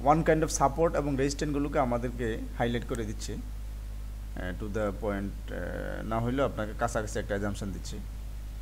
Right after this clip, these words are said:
অর্থাৎ জিগজ্যাগের এই যে মাথাটা যখন নিচে থাকে, তখন আপনাকে, আহ, বাইয়ের দিকে ডিরেকশন দিচ্ছে, আর যখন মাথাটা এখানে এই উপরে থাকবে, তখন আপনাকে সেলের দিকে নির্দেশনা দিচ্ছে। তো এই দি-, দুইটা ইন্ডিকেটর থেকে আমরা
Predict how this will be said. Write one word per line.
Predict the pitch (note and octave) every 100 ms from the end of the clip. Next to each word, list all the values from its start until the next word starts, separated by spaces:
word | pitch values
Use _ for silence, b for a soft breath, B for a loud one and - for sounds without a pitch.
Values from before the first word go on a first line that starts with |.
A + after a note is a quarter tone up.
| -
অর্থাৎ | A#2+ - B2+
জিগজ্যাগের | C3+ C#3+ F3 E3+
এই | E3+
যে | D#3+
মাথাটা | D3 C3+ E3 C#3+
যখন | D3 D3+ C#3
নিচে | C#3 E3+
থাকে, | - C3+ - C#3 E3
তখন | C3+ C3
আপনাকে, | B2 A#2 C3 - A#2+ C#3
আহ, | D3+ - - - - - - - G#2 G#2 G#2 G#2 G#2
বাইয়ের | C#3 D#3+ D#3
দিকে | D#3+ D#3+
ডিরেকশন | C#3 C#3+ B2+
দিচ্ছে, | G#2+ - -
আর | G#2 G#2
যখন | G#2 A#2 C3
মাথাটা | B2 A#2+ C#3 C#3+ C#3 -
এখানে | C3+ C3+ C#3 B2+ D3+ - - - - - - - -
এই | - F#2+ F#2 G2+
উপরে | C#3+ E3 E3+
থাকবে, | F3 D#3+ E3+
তখন | D3 C3+
আপনাকে | B2 C#3
সেলের | C3 D3+ D3
দিকে | C#3 C3+
নির্দেশনা | A#2+ G#2 G#2+ G#2+
দিচ্ছে। | G2 F#2 - - - - - - - - - - -
তো |
এই | F3
দি-, | D#3 F3
দুইটা | D#3 D#3+ F3+
ইন্ডিকেটর | E3+ F3 F3+ F3+
থেকে | E3 F3+ E3+
আমরা | C#3+ C#3 B2 -